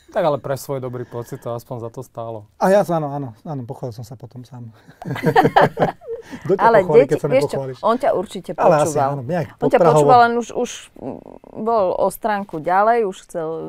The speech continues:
Speaker 3: niečo
Speaker 2: Už to
Speaker 3: iné.
Speaker 2: bolo dlhé proste.
Speaker 3: Ale a to mi pripomenulo to, čo sa hovorí, že, že netrapte sa, že, že vás deti neposlúchajú,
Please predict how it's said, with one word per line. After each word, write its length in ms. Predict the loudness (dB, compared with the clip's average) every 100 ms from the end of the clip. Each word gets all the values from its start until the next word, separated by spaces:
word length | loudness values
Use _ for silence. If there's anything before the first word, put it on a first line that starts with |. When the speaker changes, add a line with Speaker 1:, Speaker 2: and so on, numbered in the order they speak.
| -12 -14 -14 -12
Speaker 3:
niečo 320 | -12 -14 -12
Speaker 2:
Už 80 | -8
to 60 |
Speaker 3:
iné. 100 | -2
Speaker 2:
bolo 120 | 0 0
dlhé 220 | 0 -4 -6
proste. 300 | -12 -14 -4
Speaker 3:
Ale 140 | 0 0 -2
a 100 | -4
to 140 | -2
mi 140 | -4
pripomenulo 580 | -2 -4 -4 -6 -6 -8
to, 100 | -8
čo 140 | -16 -14
sa 240 | -12 -12 -10
hovorí, 400 | -10 -10 -10 -12
že, 320 | -10 -12 -12
že 400 | -12 -12 -12 -12
netrapte 560 | -10 -8 -6 -8 -8 -14
sa, 240 | -8 -10
že, 320 | -8 -8 -8
že 240 | -12 -12 -10
vás 320 | -8 -8 -10
deti 560 | -8 -8 -8 -10 -8
neposlúchajú, 1200 | -6 -6 -6 -10 -6 -8 -6 -6 -4 -2 0 -2